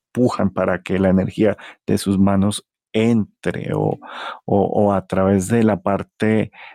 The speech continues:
de la piel hagan otra vez ese circuito ya de pie, en una forma, digamos, de arquero, todo por el cuerpo,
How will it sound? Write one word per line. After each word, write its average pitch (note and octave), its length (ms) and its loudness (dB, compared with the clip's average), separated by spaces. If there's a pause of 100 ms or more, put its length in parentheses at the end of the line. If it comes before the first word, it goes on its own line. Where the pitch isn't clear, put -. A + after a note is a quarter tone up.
(100)
de G2+ 240 0
la F#2 520 0
piel G#2+ 460 2 (140)
hagan A2 580 -2
otra A2+ 400 -2
vez A2 220 -2
ese G#2 240 -4
circuito G#2 560 0
ya G2 240 2
de G#2 100 2
pie, A2+ 400 -2 (500)
en G2+ 180 4
una G2+ 200 4
forma, A2+ 340 2
digamos, G2 360 2
de G#2+ 100 0
arquero, G2+ 440 -4 (640)
todo A#2 400 2
por A2+ 220 0
el A2 120 -2
cuerpo, G#2+ 540 -4